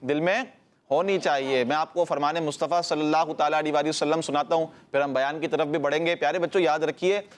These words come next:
یہ جو اہل بیت اطہار ہیں، پیارے آقا صلی اللہ تعالیٰ علیہ وآلہ وسلم کا گھرانہ ہے، اس کی اہمیت کو آپ یوں اندازہ لگائیں کہ یہ گھرانہ کن کا ہے نا، یہ گھرانہ کن کا ہے، اس گھرانے کی نسبت کن سے ہے؟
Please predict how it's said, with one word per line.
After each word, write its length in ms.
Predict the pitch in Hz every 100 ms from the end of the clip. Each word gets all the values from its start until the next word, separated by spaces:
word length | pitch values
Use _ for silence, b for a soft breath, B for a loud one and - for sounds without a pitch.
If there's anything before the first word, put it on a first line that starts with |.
| B B
یہ 100 | 160
جو 80 | 196
اہل 260 | 160 160 202
بیت 240 | 170 170
اطہار 520 | 196 170 131 135 156
ہیں، 320 | 156 131 131 107
پیارے 220 | 135 143
آقا 300 | 156 151 165
صلی 200 | 160 147
اللہ 300 | 147 151 156 123
تعالیٰ 220 | 147 156
علیہ 140 | 151
وآلہ 100 | 143
وسلم 340 | 143 160 147 151
کا 100 | 151
گھرانہ 420 | 117 113 123 143
ہے، 180 | 127 104 B B B
اس 140 | 147
کی 140 | - 175
اہمیت 320 | 156 185 190
کو 80 | 190
آپ 160 | 175
یوں 120 | 160 165
اندازہ 300 | 143 143 147
لگائیں 360 | 135 139 160 - B B
کہ 60 | 165
یہ 120 | 185 160
گھرانہ 300 | 135 135 165 170
کن 160 | 127 113
کا 100 | 107
ہے 60 |
نا، 100 | 117 175 _ _ _ _ 117
یہ 160 | 127 127
گھرانہ 340 | 120 117 127 202 - b b _
کن 200 | 165 170
کا 220 | 170 143
ہے، 80 | 113 -
اس 200 | 185 165
گھرانے 460 | 131 120 139 156 170
کی 140 | 165
نسبت 540 | 139 135 143 156 196 -
کن 180 | 175 160
سے 200 | - 143
ہے؟ 160 | 107 92